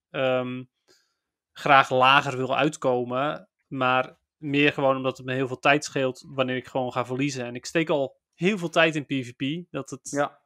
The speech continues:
Speaker 1: alles wat ik er niet in hoef te steken eigenlijk mooi meegenomen is. Eh, dan denk je misschien, "Ja, waarom doe je het dan?" Nou, omdat ik het ook wel weer heel leuk <laughs> vind, evengoed.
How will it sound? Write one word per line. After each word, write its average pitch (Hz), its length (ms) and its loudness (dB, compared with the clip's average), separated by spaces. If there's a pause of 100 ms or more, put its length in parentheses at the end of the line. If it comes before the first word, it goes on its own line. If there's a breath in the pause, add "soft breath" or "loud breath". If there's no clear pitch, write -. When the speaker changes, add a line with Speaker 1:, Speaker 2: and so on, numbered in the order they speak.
(140)
Speaker 1:
alles 156 280 4
wat 156 160 0
ik - 120 -8
er 127 60 -6
niet 143 220 -6
in 175 100 -4
hoef 160 140 -6
te 156 100 -10
steken 147 340 -2
eigenlijk 127 300 -4
mooi 131 180 -4
meegenomen 120 460 -8
is. 147 120 -14 (880 loud breath)
Eh, 123 260 -10 (140)
dan 147 160 0
denk 156 140 6
je 170 100 -4
misschien, 147 280 0
"Ja, 135 120 0
waarom 113 240 -2
doe 131 140 -4
je 147 80 0
het 139 120 -2
dan?" 135 240 4
Nou, 123 160 -4
omdat 127 180 -12
ik 123 80 -18
het - 120 -10
ook 135 140 -6
wel 135 120 -6
weer 123 120 -6
heel 123 140 -6
leuk 123 300 -6
<laughs> - 40 -18
vind, 180 240 -6
evengoed. - 720 -8